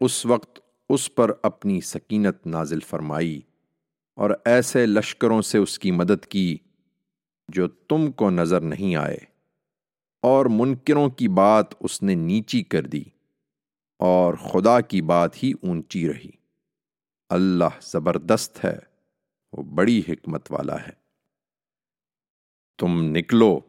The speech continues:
خواہ تم ہلکے ہو یا بوجھل، اور اپنے جان و مال سے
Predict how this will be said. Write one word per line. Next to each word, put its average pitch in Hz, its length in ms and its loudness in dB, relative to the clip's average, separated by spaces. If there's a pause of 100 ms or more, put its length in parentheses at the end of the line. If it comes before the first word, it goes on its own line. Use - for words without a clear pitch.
(880)
خواہ 92 380 4
تم 98 320 -2 (120)
ہلکے 80 360 0
ہو 117 240 4
یا 151 160 2
بوجھل، 92 520 0 (1000)
اور 120 180 6
اپنے 139 400 2
جان 110 320 4
و 113 60 4
مال 110 360 4
سے 104 220 0